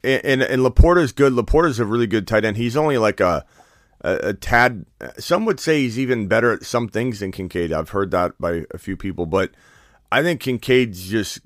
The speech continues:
the most likely to become the next top three tight end. I think Laporta,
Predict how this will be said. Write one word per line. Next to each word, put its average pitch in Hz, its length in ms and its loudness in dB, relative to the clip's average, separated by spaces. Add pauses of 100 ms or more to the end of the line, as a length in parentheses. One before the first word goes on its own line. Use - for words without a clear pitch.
(720)
the 120 160 -10
most 113 440 -2
likely 101 560 -2
to 92 140 -8
become 82 760 -6
the 85 100 -6
next 82 400 -8
top 80 280 -6
three 80 540 -8
tight 80 240 -4
end. 71 160 -8
I 73 40 -4
think 113 200 -8
Laporta, 113 640 -2